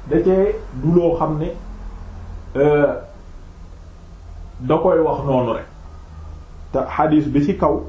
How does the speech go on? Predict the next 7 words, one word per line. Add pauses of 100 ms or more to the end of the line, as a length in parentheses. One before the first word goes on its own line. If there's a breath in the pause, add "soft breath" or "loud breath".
(1120)
muy (140)
an
Shu-, (160)
euh,
Amr
ibn
Shu'ayb